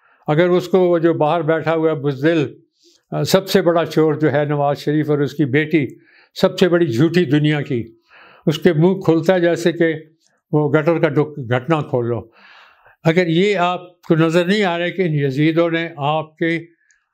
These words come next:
आपके साथ वही करेंगे, हर एक के साथ। अगर आपने उ-,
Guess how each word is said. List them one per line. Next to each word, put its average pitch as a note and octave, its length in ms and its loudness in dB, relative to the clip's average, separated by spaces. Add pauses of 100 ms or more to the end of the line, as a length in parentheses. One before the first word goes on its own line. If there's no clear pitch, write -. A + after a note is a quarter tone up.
(100)
आपके E3+ 320 0
साथ F#3 220 0 (100)
वही F3+ 260 2
करेंगे, D#3+ 420 0
हर F#3+ 240 0
एक A#3 160 -4
के E3+ 80 -2
साथ। A#2+ 240 -6 (140)
अगर D#3+ 260 -2
आपने E3 440 -2
उ-, C#3 400 -8